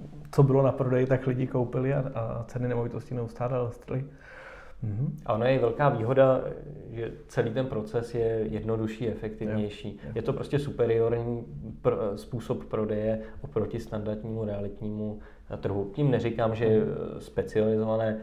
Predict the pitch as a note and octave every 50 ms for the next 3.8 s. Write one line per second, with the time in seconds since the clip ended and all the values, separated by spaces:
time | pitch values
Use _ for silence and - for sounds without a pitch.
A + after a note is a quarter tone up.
0 | - - - - - G#2 G2+ G#2 A2 G#2+ - A#2+ A2 - - A2+ G#2 G#2+ - -
1 | A#2 A2 - - B2+ A#2+ A2+ A2+ A2 A2 A2 - C#3 C3+ - D3+ B2+ - - -
2 | A#2 A2 A2 G#2 - A#2 A2 A2+ A2 G#2+ G#2+ G#2 G#2+ - - A2 - A#2 A2 G#2+
3 | G#2 G2+ G#2 G#2+ A#2+ A#2+ A#2 - - - - - - - - G#2+